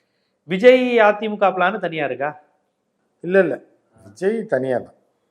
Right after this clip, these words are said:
Speaker 2: விஜய் தனியா வச்சு தி மு க அட்டாக் பண்றாங்க விஜய்.
Speaker 1: இல்ல, விஜய் அ தி மு க வந்தா எப்படி அ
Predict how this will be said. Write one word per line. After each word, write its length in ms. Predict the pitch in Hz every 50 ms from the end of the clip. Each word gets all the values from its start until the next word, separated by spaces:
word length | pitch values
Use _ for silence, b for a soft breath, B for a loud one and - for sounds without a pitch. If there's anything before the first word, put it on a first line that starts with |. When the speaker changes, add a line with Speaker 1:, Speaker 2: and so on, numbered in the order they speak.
| _ _ _ _ _ - -
Speaker 2:
விஜய் 280 | - 113 165 180 175 165 151 135
தனியா 240 | 139 127 135 143 139 127
வச்சு 180 | 117 110 147 135
தி 140 | - 165 175
மு 100 | 170 156
க 80 | 143 123 110
அட்டாக் 260 | 101 117 110 - _ _
பண்றாங்க 360 | 95 90 90 _ 92 92 90 82
விஜய். 180 | 82 _ _ _ _ _ _ _ _ _ _ b b b b b b b -
Speaker 1:
இல்ல, 60 | 165 - 131
விஜய் 340 | 160 180 185 254 254 262 262 262
அ 120 | 233 214 214 214
தி 80 | 233 226 220
மு 80 | 214 202 214
க 60 | 214 208 196 185 180 175 165 165
வந்தா 280 | 170 175 185 214 240 254 247 226 196 175 165 151 147 151
எப்படி 200 | 147 - 226 214 190
அ 20 | 160